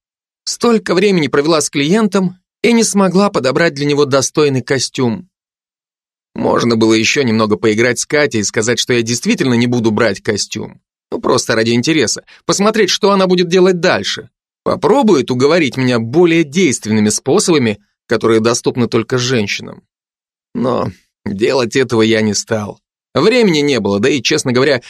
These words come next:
сегодня я был настроен на встречу с Жанной. Никакие Кати сюда совершенно не вписывались. «Выходит, что после работы ты согласна отдаться в мои руки?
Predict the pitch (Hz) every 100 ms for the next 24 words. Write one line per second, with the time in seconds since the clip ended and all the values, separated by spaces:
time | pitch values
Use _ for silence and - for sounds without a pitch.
0 | - - 139 208 214 190 190 175 - 208
1 | 202 170 143 127 - 175 - 139 113 123
2 | 185 131 95 - _ _ _ _ 135 143
3 | - 139 175 156 113 - 165 151 123 117
4 | 117 110 120 117 107 - 135 123 110 107
5 | - 123 107 - - - - - _ _
6 | _ _ _ _ _ _ _ - 92 127
7 | 120 - 139 123 117 113 - - - 120
8 | 113 - 113 117 120 127 117 95 110 -
9 | 110 123 226 - 196 110 - _ _ -
10 | 101 107 110 101 - 107 107 117 117 95
11 | - -